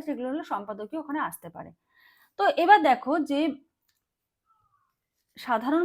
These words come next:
প্রতিবেদন যেটা, সেটাতে কি দেওয়া থাকে বা কি আসে? রিসেন্ট কোনো ঘটনা, কোনো ইনসিডেন্ট, হুম? রিসেন্ট কোনো ঘটনা, এই যে বললাম যে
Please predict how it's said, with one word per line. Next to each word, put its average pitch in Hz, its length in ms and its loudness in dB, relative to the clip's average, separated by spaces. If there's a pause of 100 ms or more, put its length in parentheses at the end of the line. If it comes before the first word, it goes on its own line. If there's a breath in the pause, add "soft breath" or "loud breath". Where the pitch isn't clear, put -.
প্রতিবেদন 220 520 -4
যেটা, 165 220 -8
সেটাতে 311 480 -6 (200)
কি 320 100 -2 (160)
দেওয়া 190 300 -2
থাকে 156 200 -18 (100)
বা 220 80 -6 (200)
কি 285 100 -6 (200)
আসে? - 240 -12 (480)
রিসেন্ট 311 540 0
কোনো 254 160 -2 (100)
ঘটনা, 190 320 -14 (2250)
কোনো 285 120 -6 (120)
ইনসিডেন্ট, 190 440 -10 (100)
হুম? 370 160 -10 (4000)
রিসেন্ট 269 420 0
কোনো 254 180 -6
ঘটনা, 208 240 -10
এই 262 100 -4
যে 311 140 0
বললাম 294 260 0 (100)
যে 269 60 -6